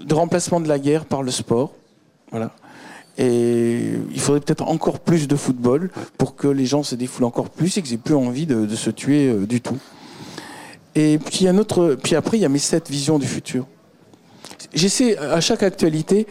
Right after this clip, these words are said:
de resservir autant, c'est-à-dire les progrès dans les robots, les progrès dans la médecine,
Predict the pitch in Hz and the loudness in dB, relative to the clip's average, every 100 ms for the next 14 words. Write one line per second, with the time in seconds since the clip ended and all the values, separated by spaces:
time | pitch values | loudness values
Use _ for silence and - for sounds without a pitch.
0 | - - 143 160 170 175 156 185 160 143 | -10 -4 2 2 2 0 2 2 2 2
1 | 170 185 165 139 139 131 156 139 147 135 | 2 0 0 -2 -2 0 0 0 2 2
2 | 123 120 123 165 170 151 143 127 147 139 | 0 -2 2 2 2 0 -2 2 0 2
3 | 113 120 120 - 170 196 | 0 -2 -2 -4 2 2